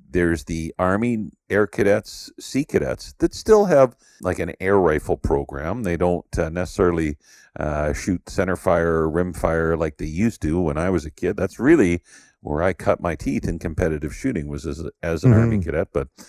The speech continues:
Speaker 1: that was, like, nineteen seventy, seventy-two, seventy-three, seventy-four, but
Speaker 2: And you're using converted three oh threes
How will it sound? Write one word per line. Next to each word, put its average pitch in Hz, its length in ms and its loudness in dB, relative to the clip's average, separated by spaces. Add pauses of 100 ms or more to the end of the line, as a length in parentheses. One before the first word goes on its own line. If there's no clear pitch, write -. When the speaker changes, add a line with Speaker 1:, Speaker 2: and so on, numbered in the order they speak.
(220)
Speaker 1:
that 92 80 2
was, 85 180 2
like, 76 160 -4
nineteen 82 480 -6
seventy, 85 640 -4
seventy-two, 80 760 -6
seventy-three, 76 720 -8
seventy-four, 69 760 -4
but 71 240 -4 (260)
Speaker 2:
And 117 100 6
you're 151 120 8
using 127 300 2
converted 120 460 -2
three 113 220 0
oh 104 80 2
threes 143 540 -4